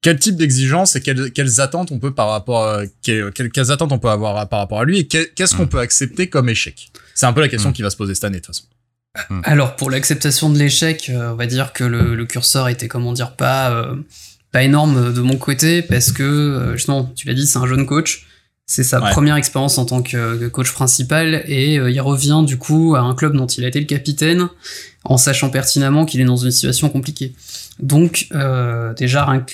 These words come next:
Speaker 3: là-dessus, il partait avec, euh, des bons points pour moi parce que il, il osait, en fait, par-, il a osé quand même,
Speaker 1: Hmm.
Speaker 3: euh, plonger là-dedans. La tête la
Speaker 1: Par deux
Speaker 3: première
Speaker 1: fois, d'ailleurs, il s'est porté candidat deux fois, quand
Speaker 3: Oui,
Speaker 1: même.
Speaker 3: dont une fois, il avait proposé Santi Cazorla comme adjoint, donc, euh, mon petit cœur avait saigné à ce
Speaker 1: <laughs>
Speaker 3: moment-là.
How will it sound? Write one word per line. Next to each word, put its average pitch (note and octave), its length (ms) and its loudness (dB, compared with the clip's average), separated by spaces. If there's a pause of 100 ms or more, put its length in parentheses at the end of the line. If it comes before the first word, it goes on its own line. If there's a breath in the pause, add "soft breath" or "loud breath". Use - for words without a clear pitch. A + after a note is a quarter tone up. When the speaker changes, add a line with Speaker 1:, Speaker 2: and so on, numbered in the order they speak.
(100)
Speaker 3:
là-dessus, C3 320 2
il D3+ 100 4
partait B2+ 220 -2
avec, B2+ 260 -2
euh, B2+ 80 -2
des B2 120 0
bons C3 180 0
points D3 200 0
pour C3+ 180 -2
moi D#3+ 240 2
parce B2+ 220 0
que D3+ 200 0
il, C3+ 580 -2
il C#3 140 2
osait, D#3+ 480 4
en C3+ 80 0
fait, C#3+ 300 -2 (160)
par-, C#3+ 200 -4
il C3 140 -2
a C3+ 80 0
osé D3+ 320 4
quand C#3 100 -2
même, C#3 140 4
Speaker 1:
Hmm. B2 380 4
Speaker 3:
euh, - 20 -12 (240)
plonger C#3+ 300 2
là-dedans. C#3+ 420 0 (640 loud breath)
La - 80 0
tête C3 180 0
la C3 60 -2
Speaker 1:
Par C3 100 2
deux C3 100 2
Speaker 3:
première C3 80 2
Speaker 1:
fois, B3 120 2
d'ailleurs, B2+ 260 0
il A#2+ 40 -2
s'est A#2+ 140 -2
porté A2 240 -2
candidat A2 340 -2
deux B2+ 120 -2
fois, C#3 200 -2
quand F#3 100 4
Speaker 3:
Oui, F#3 100 4
Speaker 1:
même. - 120 -10
Speaker 3:
dont C#3+ 180 2
une D3 80 4
fois, F3 160 0
il C3+ 180 2
avait B2+ 100 -2
proposé C#3 440 -2
Santi C3+ 300 -2
Cazorla B2+ 400 0
comme B2+ 180 2
adjoint, C3 380 0
donc, - 220 -4
euh, C#3 60 -10
mon C3 140 -2
petit B2+ 200 0
cœur C#3+ 180 0
avait B2 160 0
saigné C#3 260 2
à C#3+ 140 4
ce D#3 100 2
Speaker 1:
<laughs> - 20 2
Speaker 3:
moment-là. C#3 460 2